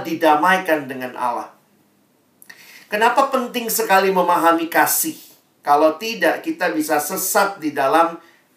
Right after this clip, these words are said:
kasih yang kita nikmati di dalam dunia ini, kasih yang fokusnya kepada saya, kepada diri sendiri. Di sini perbedaan yang sangat mendasar.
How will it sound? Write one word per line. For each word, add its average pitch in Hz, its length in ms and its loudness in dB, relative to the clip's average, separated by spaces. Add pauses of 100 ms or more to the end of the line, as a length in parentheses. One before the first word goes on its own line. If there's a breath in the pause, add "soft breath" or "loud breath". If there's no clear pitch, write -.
(140)
kasih - 800 -2 (200)
yang 165 560 -2
kita 156 720 0
nikmati 180 800 -4
di 165 80 -6
dalam 151 400 0
dunia 151 480 -2
ini, 147 480 -10 (480 soft breath)
kasih 190 560 0
yang 170 320 -4
fokusnya 170 720 -4
kepada 151 560 -2
saya, 175 1200 2 (480 soft breath)
kepada 156 400 0
diri 196 560 -6
sendiri. 175 720 -6 (280)
Di 131 200 -12
sini 165 360 -6
perbedaan 147 680 -2
yang 135 200 -12
sangat 156 560 -2
mendasar. 127 840 -4